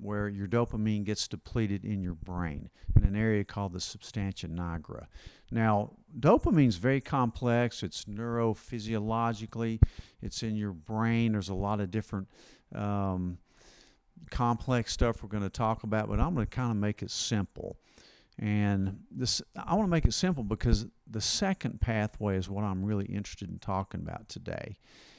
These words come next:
And that pathway is what I call the motivation and mood pathway. There are vesicles that release this chemical called dopamine in your brain. And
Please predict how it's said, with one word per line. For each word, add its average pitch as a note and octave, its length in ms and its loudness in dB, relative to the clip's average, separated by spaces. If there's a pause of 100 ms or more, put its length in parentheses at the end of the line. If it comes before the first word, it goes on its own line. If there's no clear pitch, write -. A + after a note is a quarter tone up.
(140)
And G#2+ 360 2
that F3+ 500 -2
pathway G#2 880 0 (500)
is G#2 640 -2 (220)
what A2 160 -6
I A#2 100 0
call G2+ 640 -2
the F2+ 120 -6
motivation A2+ 960 -2
and F2 420 -6
mood A#2+ 540 2
pathway. - 800 -4 (1300)
There B2 220 2
are A2+ 120 8
vesicles A#2 800 4
that A2 140 0
release A2 600 -2
this F#2+ 220 -6
chemical F#2+ 600 -4
called F2+ 360 -6
dopamine F2 920 0
in F#2 220 -4
your F2+ 100 -4
brain. E2+ 540 -6 (760)
And G#2 640 0